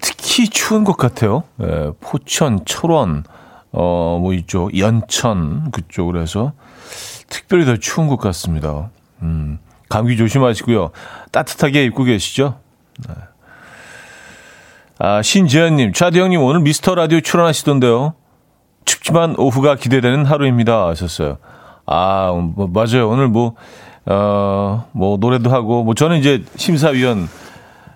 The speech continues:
에, 자격으로, 에, 에, 공정하고, 에, 또 정직한, 정의로운 그런 심사를 하기 위해서. <laughs> 근데 뭘 심사해야 될지 잘 모르겠지만, 예. 어, 어쨌든 미스터 라디오에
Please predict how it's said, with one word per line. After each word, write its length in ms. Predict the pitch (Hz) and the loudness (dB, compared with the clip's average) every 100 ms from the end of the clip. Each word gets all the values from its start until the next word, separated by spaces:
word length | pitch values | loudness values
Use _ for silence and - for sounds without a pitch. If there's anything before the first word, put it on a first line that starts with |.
| - | -6
에, 120 | 92 | -4
자격으로, 760 | 90 123 131 101 90 76 98 165 - | -2 -2 -2 -2 -2 -2 -4 -6 -6
에, 320 | 92 85 82 82 _ 156 | -4 -4 -4 -8 _ -10
에, 80 | 87 | -6
공정하고, 840 | - 120 117 110 95 90 87 139 - 113 | 0 0 0 0 -2 -2 -4 -4 -8 -10
에, 200 | 82 78 80 | -8 -8 -8
또 160 | 87 82 _ | -8 -10 _
정직한, 640 | - 110 110 101 - 101 76 - _ - | -4 0 0 -2 -4 -6 -6 -12 _ -4
정의로운 540 | 113 123 107 90 131 | 0 2 2 0 -4
그런 140 | 110 95 | -4 -4
심사를 420 | - 117 101 80 - - - - - | -2 -2 -2 -6 -8 -20 -20 -14 -4
하기 300 | 90 110 104 | -2 0 0
위해서. 320 | 104 - 120 - - - | -2 -2 -4 -4 -12 -16
<laughs> 1400 | - - - - - - - - - - - - - - | -14 -14 -16 -18 -16 -16 -16 -20 -12 -8 -4 -6 -8 -6
근데 160 | 107 123 - - - - - | -2 -2 -4 -18 -20 -18 -6
뭘 300 | 85 117 143 | 0 2 2
심사해야 480 | 123 226 - 165 127 | 2 2 2 0 0
될지 260 | 127 127 | -2 0
잘 160 | 127 160 | 0 2
모르겠지만, 720 | 120 123 120 107 117 135 107 85 | 2 2 0 0 0 2 0 -2
예. 320 | 101 101 87 82 - - - - - - - - - - - - - | -2 -2 -4 -8 -12 -8 -6 -6 -6 -10 -10 -12 -14 -18 -20 -20 -8
어, 500 | - 92 90 92 92 | -2 0 0 -2 -2
어쨌든 440 | 95 131 123 120 151 | -2 -2 0 0 0
미스터 340 | 120 101 - 113 | -2 -2 0 0
라디오에 640 | 95 101 95 98 101 101 | 0 0 0 0 -2 -2